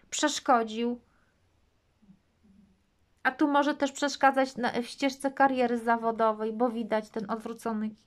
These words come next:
król kielichów, nie? Ktoś albo alkohol też może przeszkadzać. U mężczyzn tu bardziej widać taką energię. Mhm.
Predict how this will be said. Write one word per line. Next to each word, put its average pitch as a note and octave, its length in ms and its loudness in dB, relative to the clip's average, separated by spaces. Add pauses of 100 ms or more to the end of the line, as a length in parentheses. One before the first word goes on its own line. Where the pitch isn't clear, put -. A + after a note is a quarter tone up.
(120)
król A3+ 260 -2
kielichów, A3 640 -10
nie? A3 300 -6 (540)
Ktoś D#4 520 6
albo A#3 300 2
alkohol C#4 600 4
też B3+ 260 -2
może G#3+ 280 -8
przeszkadzać. - 920 -8 (640)
U B3+ 100 -2
mężczyzn C4+ 560 0
tu G#3+ 100 -6
bardziej G3 680 0
widać G3+ 640 -4 (300)
taką F#3+ 360 -8
energię. G#3 720 -8
Mhm. C4 440 -6